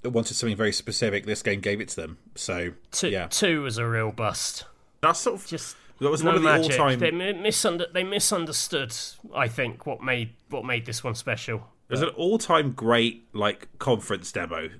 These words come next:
Speaker 1: too, wasn't it? It was, like, one of those,
Speaker 2: Yeah.
Speaker 1: on paper, it's like, wow, like, the idea that the whole world changes based on b-, who you let control it and stuff like that. Um,
Speaker 2: That's the end, the conference demo. The thing they showed was the, is the last level of the game.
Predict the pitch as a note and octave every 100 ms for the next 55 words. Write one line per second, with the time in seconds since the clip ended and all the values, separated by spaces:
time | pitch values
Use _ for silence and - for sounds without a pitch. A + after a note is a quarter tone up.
0 | - - E2+ F#2+ - F2 E2+ - A2+ A2
1 | A#2 A2+ A2 A#2 G#2+ A#2+ A#2+ B2+ C3 C3+
2 | C3 A#2+ C3+ C3 A2+ F#2+ - G2 F#2 A#2+
3 | A2 G2+ G2 F2+ F2 F#2 A#2 G#2 G#2 G#2+
4 | G2+ G2 G2+ G#2+ A2 A2+ G#2 - G2+ F2+
5 | F2+ - F#2+ F#2 - F#2 F2+ E2+ - -
6 | - _ - C3+ A#2+ A2+ A2 A2 - -
7 | F#2+ G#2+ G2+ F2+ E2 - G2+ F#2 - F#2
8 | E2+ - - F2 E2+ E2+ E2 - - C#3+
9 | - G#3+ C#3 D#3+ E3 - B2 F#3+ G3 G3
10 | - C#3 A#2 A#2 A#2+ - F#3 F3 - D3
11 | B2 G2+ - C#3 A#2 A2+ B2 A#2+ B2 B2+
12 | - A#2 A#2 C#3 C#3 A#2+ B2